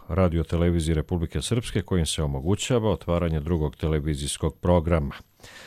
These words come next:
Nije usvojen amandman opozicije o uvođenju prinudne uprave u R T R S. Također usvojen je i nacrt zakona o osnovnom obrazovanju i vaspitanju koji je danas razmatran u parlamentu.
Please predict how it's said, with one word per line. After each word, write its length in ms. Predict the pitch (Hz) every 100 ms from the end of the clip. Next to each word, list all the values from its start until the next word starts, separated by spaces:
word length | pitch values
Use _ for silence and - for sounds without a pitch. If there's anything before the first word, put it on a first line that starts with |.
| - - -
Nije 220 | 120 104
usvojen 480 | 98 - 104 87 82
amandman 520 | 76 85 87 82 82
opozicije 880 | 76 76 73 110 117 - 131 120 90 _ _ _ _ _ _
o 60 | 98
uvođenju 600 | 104 92 82 87 85 82
prinudne 500 | - 85 85 71 80
uprave 440 | 76 76 71 69
u 220 | 65 67 -
R 160 | 80 73
T 160 | -
R 140 | 76 80
S. 340 | 73 - - _ - - - _ -
Također 440 | 87 - 87 85
usvojen 460 | 80 - 90 85 85
je 240 | 82 80
i 40 |
nacrt 380 | 78 80 - 80
zakona 580 | 69 85 113 - 117 87
o 80 | 76
osnovnom 520 | 76 - 80 71 64
obrazovanju 680 | 90 104 104 113 104 98 85
i 60 |
vaspitanju 720 | 73 73 - 113 - 120 104 90
koji 260 | - 120
je 80 | 92
danas 340 | 82 87 82
razmatran 640 | 82 76 76 76 - 80 73
u 120 | 87
parlamentu. 760 | - 90 78 67 62 58 -